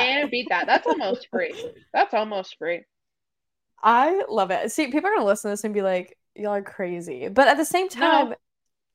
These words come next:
Speaker 2: that's just girl math. What
Speaker 1: That's
Speaker 2: can I
Speaker 1: girl
Speaker 2: say?
Speaker 1: math, baby. That's girl math.
Speaker 2: <laughs>
Speaker 1: I don't
Speaker 2: All right,
Speaker 1: know.
Speaker 2: Kylie.
Speaker 1: But, oh, we, what we didn't do
Speaker 2: Oh,
Speaker 1: So,
Speaker 2: God.
Speaker 1: we, you said that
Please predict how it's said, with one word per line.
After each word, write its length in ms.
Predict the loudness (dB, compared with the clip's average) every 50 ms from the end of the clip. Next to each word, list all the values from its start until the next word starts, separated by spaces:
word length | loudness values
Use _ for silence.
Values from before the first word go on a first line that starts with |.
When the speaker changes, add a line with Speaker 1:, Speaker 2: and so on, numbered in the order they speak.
| _ -2
Speaker 2:
that's 160 | -2 0 2
just 180 | 2 2 2 2
girl 240 | 2 4 4 4
math. 340 | 4 2 0 -2 -2 -4 -4 -2
What 140 | 0 2
Speaker 1:
That's 140 | 4 4 4
Speaker 2:
can 60 | 4 4
I 20 |
Speaker 1:
girl 160 | 4 4 4
Speaker 2:
say? 40 | 6
Speaker 1:
math, 340 | 6 6 6 6 6 4 2
baby. 380 | 4 4 4 4 2 0 0 2
That's 200 | 2 2 2 0
girl 220 | 0 0 2 2 2 0
math. 360 | -2 0 0 0 0 0 -2 -6 -6 -2 0 0 -2 -2 -4
Speaker 2:
<laughs> 340 | -20 -20 -20 -20 -16 -12 -10
Speaker 1:
I 80 | -6
don't 160 | -2 2 6
Speaker 2:
All 60 | 8 10
right, 180 | 8 8 6 4
Speaker 1:
know. 60 | 4
Speaker 2:
Kylie. 400 | 4 4 4 2 0 0 -2 -6 -12 -18 _ _ -20 _ _ _ 0
Speaker 1:
But, 160 | 2 2 2 0 -4 _ _
oh, 200 | 2 2 2 2 0 -6 _ -18
we, 320 | -12 -10 -10 -10 -10 -12 _ _
what 240 | -6 -2 -2 -2 -2
we 80 | -4 -8
didn't 380 | -8 -8 -8 -8 -8 -10 -10 -10
do 280 | -8 -8 -8 -8 -10 -14 _ _ _ _ _ _ _ _ _ _ _ _ _ _ _ _ _ -10 -8
Speaker 2:
Oh, 160 | -6 -6 -2
Speaker 1:
So, 100 | 0 2
Speaker 2:
God. 260 | 4 4 4 2 0 -4 _ _ _ _ _ _ _ _ _ _ _ _ _ _ _
Speaker 1:
we, 420 | -6 -2 -2 0 -2 -2 -6 -10 _ _ _ _ _ -16 -8 -2
you 160 | 0 0 0
said 440 | 4 6 6 6 8 6 4 2 0
that 200 | 2 2 2 2